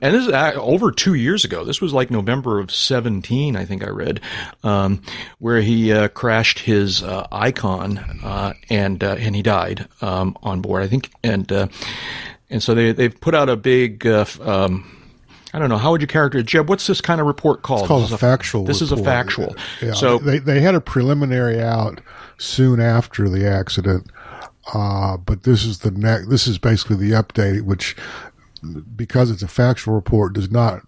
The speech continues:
Speaker 2: reach any conclusions, but it does basically lay out what they have found so far.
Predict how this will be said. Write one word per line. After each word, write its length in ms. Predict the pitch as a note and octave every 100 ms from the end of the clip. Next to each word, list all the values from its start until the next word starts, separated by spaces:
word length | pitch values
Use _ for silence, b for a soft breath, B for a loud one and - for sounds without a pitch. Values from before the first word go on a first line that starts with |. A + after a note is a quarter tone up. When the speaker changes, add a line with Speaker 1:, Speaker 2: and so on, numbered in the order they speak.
| -
Speaker 2:
reach 240 | G#2+ -
any 120 | G2 G2
conclusions, 680 | F2+ - C3 C3 G2 F2+ B B B B _
but 160 | A#2+ G#2
it 180 | G2+ G#2+
does 520 | A#2+ A#2 A2+ - - _ -
basically 440 | A#2+ G#2+ G2+ - G#2
lay 320 | G#2+ G2+ G2
out 200 | F#2 A#2+
what 100 | G#2+
they 120 | G#2
have 120 | F#2
found 360 | - A2 F2+ E2
so 180 | - E2+
far. 400 | - E2 -